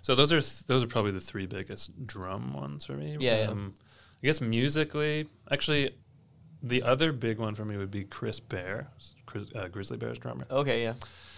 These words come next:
Speaker 1: Um, and he's this guy that brought, like, um, I really appreciate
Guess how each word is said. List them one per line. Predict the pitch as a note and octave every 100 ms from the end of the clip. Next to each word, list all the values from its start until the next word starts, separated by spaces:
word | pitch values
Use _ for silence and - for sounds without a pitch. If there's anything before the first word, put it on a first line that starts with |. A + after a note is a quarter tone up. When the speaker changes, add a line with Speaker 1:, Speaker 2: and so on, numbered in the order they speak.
| - - -
Speaker 1:
Um, | A2+ G#2 G#2+
and | A2
he's | G#2+ C#3+ C3+
this | C3 B2
guy | B2+ A#2
that | A#2 A2+ - -
brought, | A#2+ A2+ A2+ A#2+
like, | A2+ G#2+ G#2 - -
um, | B2 G#2+ G2+ G2 G#2+
I |
really | A2 B2+ D3+ D3
appreciate | A#2 C3 B2 B2+ A#2 A2+ -